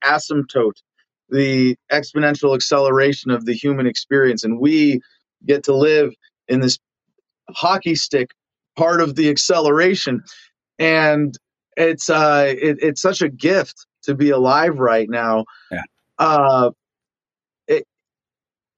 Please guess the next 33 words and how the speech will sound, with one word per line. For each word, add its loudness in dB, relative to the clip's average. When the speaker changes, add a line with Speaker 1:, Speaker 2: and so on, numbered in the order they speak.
Speaker 1:
I, -2
I 2
would 0
just 0
point 0
out 2
that 2
it's -2
not 2
about, 0
you -2
know, 0
being 0
realistic 0
or, 2
uh, 2
y-, -4
you 0
know, 2
uh, 2
optimistic -2
or -2
pessimistic, -2
because -2
those 2
exist 0
on, 0
on 0
two 0
sort 2
of -2
separate -2
planes. -2